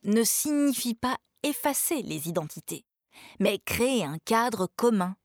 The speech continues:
dans lequel chacun peut ensuite s'exprimer autrement, à travers ses idées,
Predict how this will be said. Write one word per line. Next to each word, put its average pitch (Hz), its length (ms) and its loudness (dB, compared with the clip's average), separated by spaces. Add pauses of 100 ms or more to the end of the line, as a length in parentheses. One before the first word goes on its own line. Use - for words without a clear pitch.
(100)
dans 143 160 -6
lequel 165 320 -2
chacun 185 640 -2
peut - 180 -8
ensuite 170 400 -2
s'exprimer 165 600 -2
autrement, - 460 -6 (680)
à 160 100 -2
travers 180 300 0
ses 196 180 2
idées, 196 280 -2